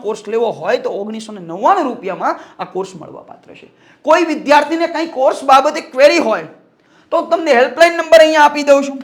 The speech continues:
ત્રાણું અઠ્યાવીસ આડત્રીસ પંચોતેર પાંત્રીસ. આ એક નંબર છે. આ ઉપરાંત કંઈક બીજી માહિતીની જરૂર હોય, બરાબર, તો આ મારો પર્સનલ નંબર છે, તો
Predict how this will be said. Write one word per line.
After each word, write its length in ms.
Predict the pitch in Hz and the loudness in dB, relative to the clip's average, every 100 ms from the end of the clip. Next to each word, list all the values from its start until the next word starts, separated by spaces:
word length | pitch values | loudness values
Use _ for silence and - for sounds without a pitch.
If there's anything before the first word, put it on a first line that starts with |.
| - _ _ _ _ _ _ _ _ _ _ _ - _ _ - | -18 _ _ _ _ _ _ _ _ _ _ _ -20 _ _ -4
ત્રાણું 420 | 233 247 320 339 | 2 4 4 2
અઠ્યાવીસ 540 | 254 - 254 202 196 247 - 262 | 0 -2 0 0 -2 -10 0 4
આડત્રીસ 440 | 294 277 196 214 - - | 4 2 -2 -12 -14 -8
પંચોતેર 560 | 262 285 - 285 269 254 | -8 -6 -6 -4 -4 -6
પાંત્રીસ. 440 | 220 175 185 175 - - _ _ _ _ _ _ _ - _ _ _ _ _ _ _ _ - | -8 -10 -12 -16 -18 -20 _ _ _ _ _ _ _ -20 _ _ _ _ _ _ _ _ -2
આ 120 | 180 220 | 2 2
એક 100 | 247 | 0
નંબર 320 | 285 302 311 311 | -4 2 4 4
છે. 80 | 427 - - - | -4 -12 -8 4
આ 100 | 277 359 | 6 6
ઉપરાંત 480 | - 277 247 302 269 | 4 2 4 2 -2
કંઈક 180 | 330 269 294 | -4 -4 -6
બીજી 240 | 277 320 339 | -2 2 4
માહિતીની 420 | 330 311 320 285 | 2 0 -4 0
જરૂર 240 | 254 285 233 | 0 0 2
હોય, 180 | 254 285 277 - - | 2 2 -2 -16 -8
બરાબર, 340 | 208 226 254 269 | 2 4 6 2
તો 80 | 269 | 0
આ 60 | 247 | 0
મારો 140 | 247 233 226 | 0 -2 -4
પર્સનલ 340 | 214 254 262 | -6 -4 -2
નંબર 300 | 262 254 269 262 | -2 -2 -4 -4
છે, 100 | 339 - _ _ _ _ _ _ _ _ _ - _ _ _ _ | -14 -18 _ _ _ _ _ _ _ _ _ -20 _ _ _ _
તો 80 | - | -20